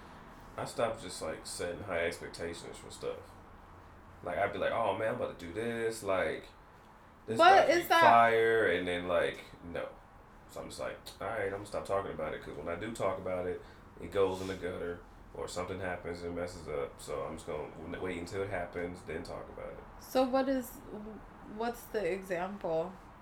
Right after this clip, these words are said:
Speaker 1: Or what's the, like,
Speaker 2: Example of me doing that?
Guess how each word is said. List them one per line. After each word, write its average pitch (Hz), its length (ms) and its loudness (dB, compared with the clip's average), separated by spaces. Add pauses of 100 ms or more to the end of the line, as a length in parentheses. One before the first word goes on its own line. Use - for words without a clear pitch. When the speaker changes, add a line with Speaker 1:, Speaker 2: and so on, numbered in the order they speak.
(160)
Speaker 1:
Or 185 140 2
what's 185 320 -4 (120)
the, 170 180 2
like, 156 400 0 (1080)
Speaker 2:
Example 92 320 -6
of 87 80 -6
me 85 100 -6
doing 80 140 -4
that? - 80 2